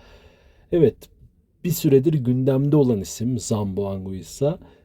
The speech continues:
Napoli'de iki yıl daha sözleşmesi var ve Beşiktaş on, on dört ve yine, e, son olarak gelen bilgilerde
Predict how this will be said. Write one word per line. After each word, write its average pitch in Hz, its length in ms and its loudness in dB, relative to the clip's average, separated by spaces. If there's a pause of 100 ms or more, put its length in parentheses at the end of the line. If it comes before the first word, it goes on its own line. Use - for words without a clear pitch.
(220)
Napoli'de 131 580 0
iki - 400 -4
yıl 185 220 6
daha 104 160 -6
sözleşmesi 131 720 -8
var 143 240 0
ve 117 140 -2
Beşiktaş - 500 -6 (140)
on, 123 380 0 (320)
on 139 320 4
dört 127 420 0
ve 156 180 2 (600)
yine, 143 340 2 (460)
e, 104 380 0
son - 320 0
olarak 107 400 0
gelen 120 360 -2
bilgilerde 135 680 0